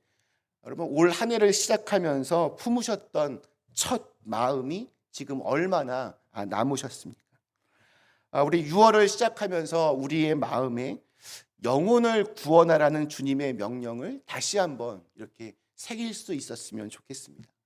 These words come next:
그래서 오늘 말씀에 나오는 이 종들처럼, 예,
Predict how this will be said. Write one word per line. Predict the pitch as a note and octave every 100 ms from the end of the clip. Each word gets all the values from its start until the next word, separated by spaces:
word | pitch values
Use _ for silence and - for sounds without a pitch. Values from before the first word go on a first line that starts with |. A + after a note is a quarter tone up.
| _ _ _
그래서 | C3+ C3+ D3+ C3+ - _ -
오늘 | D#3 E3+
말씀에 | C3 C3+ - F3 E3
나오는 | C#3 B2+ C3+ C3+ B2
이 |
종들처럼, | B2 - C3 C3 C3 - B2 A3 - _ _ E2+
예, | G2